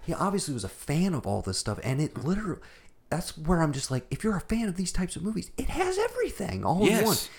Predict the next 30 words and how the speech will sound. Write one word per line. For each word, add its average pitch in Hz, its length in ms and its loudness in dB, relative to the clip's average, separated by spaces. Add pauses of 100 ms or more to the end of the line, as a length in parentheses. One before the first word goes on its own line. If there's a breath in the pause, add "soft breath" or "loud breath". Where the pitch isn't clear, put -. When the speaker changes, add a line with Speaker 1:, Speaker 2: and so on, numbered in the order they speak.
(120)
Speaker 1:
Now, 185 300 0
on 185 140 2
the 175 100 2
action 180 400 -2
front, 180 240 -4 (300)
maybe 240 200 -4
it's 220 140 -8
a 196 60 -6
little 180 440 2
lacking 170 520 0
here 170 180 -2
or 165 60 -2
there. 160 120 -2
Maybe 160 200 -4
you 147 80 -6
want 147 200 -6 (200)
a - 20 4
little 185 220 2
more 170 280 0
oomph 170 260 0
to 175 80 0
it. - 40 -4
Maybe 151 140 -2
you 151 100 -2
want 143 140 -4
one 190 340 -2
more 185 180 -2
set - 300 -8
piece. 190 280 -4 (500 loud breath)
But - 260 2